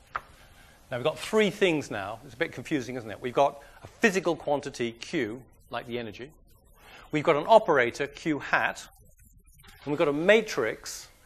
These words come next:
which is repres-, in one particular set of basis vectors is representing the operator.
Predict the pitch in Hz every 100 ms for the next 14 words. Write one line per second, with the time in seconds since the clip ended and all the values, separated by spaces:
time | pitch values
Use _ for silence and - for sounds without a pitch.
0 | - - 143 160 127 139 190 - 147 175
1 | 170 151 165 185 170 160 - 214 175 156
2 | 143 - - - - _ _ - _ _
3 | - - - 160 131 185 180 151 - 117
4 | - 135 180 117 131 180 - 135 117 175
5 | 160 120 104 113 - _ _ - - 139
6 | - 107 95 -